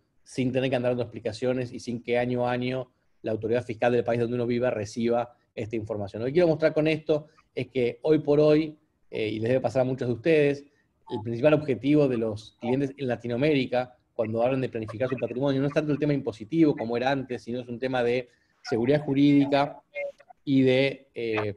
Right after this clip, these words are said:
planificación de, y de privacidad. Y esto se logra a veces invirtiendo en activos como, por ejemplo, obras de arte,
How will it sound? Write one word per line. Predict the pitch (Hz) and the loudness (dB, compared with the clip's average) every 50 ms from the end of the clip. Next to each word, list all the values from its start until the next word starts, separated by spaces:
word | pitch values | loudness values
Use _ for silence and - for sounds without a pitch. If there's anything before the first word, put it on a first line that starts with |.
| _ - | _ -10
planificación | 117 117 117 104 117 101 117 107 110 - 135 135 135 135 123 | -10 -8 -8 -6 -4 -4 -4 -4 -2 0 0 0 0 0 0
de, | 123 120 117 110 - - | 2 2 2 0 -2 -6
y | 127 120 | -4 -4
de | 120 | -4
privacidad. | - 120 127 117 110 - 117 117 110 107 - _ _ - | -2 -2 -2 -2 -2 -2 -2 -4 -4 -4 -8 _ _ -8
Y | 113 120 | -6 -6
esto | 120 - 131 | -6 -6 -6
se | - - 120 | -4 -2 2
logra | 127 131 131 131 | 4 4 4 4
a | |
veces | 127 135 131 135 131 | 4 2 0 -2 -4
invirtiendo | 123 123 117 110 127 127 123 127 131 127 | -6 -6 -4 -2 -2 -2 0 0 0 0
en | 120 | -2
activos | 113 107 - 127 127 131 127 127 | -4 -6 -4 -2 0 0 -2 -2
como, | - - 147 139 139 139 135 | 0 2 2 2 2 0 -2
por | 123 107 107 | -4 -6 -4
ejemplo, | 107 151 143 131 117 - 110 107 101 - _ _ _ _ _ - | 0 0 0 0 0 -4 -4 -6 -6 -8 _ _ _ _ _ -8
obras | - 117 113 113 | -4 -2 0 2
de | 123 147 | 4 4
arte, | 160 147 131 120 - 120 117 113 | 4 4 4 2 -2 -4 -6 -6